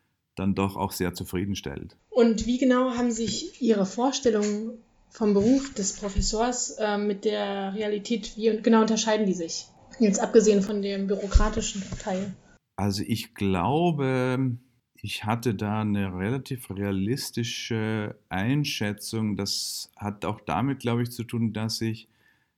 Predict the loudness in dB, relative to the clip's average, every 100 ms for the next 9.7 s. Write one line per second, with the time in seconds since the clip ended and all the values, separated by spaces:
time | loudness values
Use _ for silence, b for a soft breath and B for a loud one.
0 | _ -10 -6 -2 -2 -2 -2 -2 -2 -4
1 | -4 -2 0 0 0 -2 -2 0 2 2
2 | 0 0 0 -2 -4 -2 0 2 2 4
3 | 2 -2 b b b b 0 2 0 -4
4 | -4 -2 -2 0 0 0 0 2 2 2
5 | 0 -2 0 -2 0 -2 -2 -2 0 2
6 | 2 0 -2 -4 -4 -4 -4 -6 -4 -4
7 | -2 -4 -4 -4 -4 -4 -2 -2 -6 -6
8 | -6 -4 -2 0 0 -2 -4 -6 -4 -6
9 | -4 0 2 2 0 -2